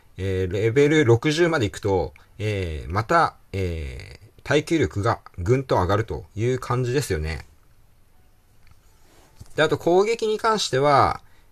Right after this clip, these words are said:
えー、基本的に、えー、全てが範囲攻撃の、えー、防御無視ダメージになってるんで、え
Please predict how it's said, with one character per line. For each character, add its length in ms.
え 260
ー、 60
基 120
本 200
的 220
に、 300
え 240
ー、 200
全 120
て 140
が 300
範 280
囲 80
攻 160
撃 240
の、 300
え 200
ー、 80
防 220
御 120
無 100
視 380
ダ 120
メ 120
ー 80
ジ 120
に 80
な 80
っ 20
て 140
る 80
ん 100
で、 240
え 640